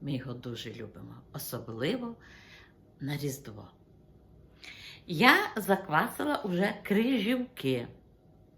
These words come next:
тобто листя капусти. У мене будуть голубці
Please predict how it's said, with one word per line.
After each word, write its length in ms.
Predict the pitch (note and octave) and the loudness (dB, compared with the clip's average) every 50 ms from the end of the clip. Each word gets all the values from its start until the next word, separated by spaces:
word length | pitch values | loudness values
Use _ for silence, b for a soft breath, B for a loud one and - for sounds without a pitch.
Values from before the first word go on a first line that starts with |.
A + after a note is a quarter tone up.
| - - - - - | -20 -20 -20 -14 -8
тобто 320 | - D3+ - - - C#3+ | -8 -8 -6 0 2 2
листя 360 | C#3 D3 G3 A3 - - A3+ | 4 4 2 2 0 -4 -6
капусти. 640 | G#3+ - - F3+ - - E3 D3 B2 - - - - | -4 -4 -6 -6 -6 -4 -4 -4 -4 -6 -8 -10 -6
У 40 | B2 | -2
мене 280 | C3+ C3+ C3 C3 C3 B2+ | 0 2 2 2 2 0
будуть 460 | B2 B2 B2 A#2 A#2+ A#2 - - - B B B B B B B - - - | -2 -4 -4 -4 -4 -6 -6 -12 -20 B B B B B B B -20 -12 -8
голубці 880 | C#3 C3+ B2 A#2 A2 A#2 B2 D#3 E3 F3+ - - - - C4 B3+ B3+ | -8 -8 -6 -6 -4 -2 -2 -2 -4 -8 -12 -14 -6 -4 -4 -4 -4